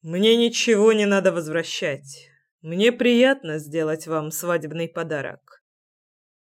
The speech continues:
Аскольд выразился сейчас как обычный человек. Не демон и уж точно не повелитель Гои. Я удивленно уставилась на Эндера.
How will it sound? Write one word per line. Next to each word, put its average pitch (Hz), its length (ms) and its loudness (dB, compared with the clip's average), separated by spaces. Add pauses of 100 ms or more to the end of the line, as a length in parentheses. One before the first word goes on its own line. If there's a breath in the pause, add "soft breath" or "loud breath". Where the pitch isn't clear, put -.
Аскольд 226 480 0
выразился 202 580 2
сейчас 208 400 -4
как 190 220 -6
обычный 180 460 -6
человек. - 680 -8 (480)
Не 190 240 0
демон 190 460 -4
и - 20 -4
уж 180 180 -6
точно 254 380 -6
не 170 120 -8
повелитель 196 560 -2
Гои. 190 540 0 (880)
Я 202 240 -2
удивленно 214 540 -2
уставилась 180 540 -6
на 190 180 -4
Эндера. 170 420 -6